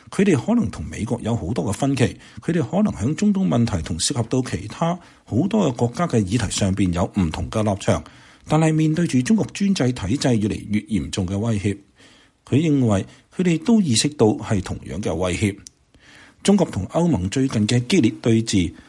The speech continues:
仲可能殃及到雙方去年底剛剛達成嘅歷史性投資協定。該個協定原定計劃今年內審議通過以及係執行，但係響北京強烈譴責並且係立刻反制歐盟嘅制裁之後，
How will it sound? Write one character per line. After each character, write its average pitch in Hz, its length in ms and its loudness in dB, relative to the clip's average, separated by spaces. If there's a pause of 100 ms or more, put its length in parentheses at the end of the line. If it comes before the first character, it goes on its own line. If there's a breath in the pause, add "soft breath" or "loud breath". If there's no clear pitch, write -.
(140)
仲 147 200 2
可 139 180 2
能 101 200 0
殃 175 120 -2
及 147 160 -2
到 123 140 2
雙 180 320 0
方 185 280 -2
去 120 140 4
年 80 160 -2
底 90 280 -4
剛 160 140 0
剛 170 240 0
達 101 180 0
成 - 320 -2
嘅 117 200 4
歷 104 140 0
史 139 160 0
性 107 200 2
投 - 180 -4
資 135 220 2
協 120 200 -2
定。 87 200 0 (580 loud breath)
該 202 140 4
個 175 120 2
協 151 220 0
定 117 340 4
原 95 180 0
定 131 240 0
計 156 140 0
劃 135 180 0
今 202 200 2
年 92 180 0
內 110 60 2 (100)
審 107 300 0
議 139 240 2
通 180 260 0
過 123 260 4
以 117 80 0
及 123 60 -6
係 95 140 0
執 - 160 -2
行， - 260 -2 (560 loud breath)
但 156 140 2
係 147 100 4
響 165 180 4
北 226 140 2
京 226 160 6
強 85 260 -2
烈 113 160 -2
譴 110 240 -2
責 151 140 0
並 113 160 -2
且 160 160 0
係 - 0 -
立 - 180 -2
刻 165 140 -8
反 - 340 -4
制 240 120 2 (140)
歐 180 140 0
盟 151 220 -4
嘅 117 180 -2
制 113 160 -2
裁 - 200 -8
之 - 100 -4
後， - 240 -4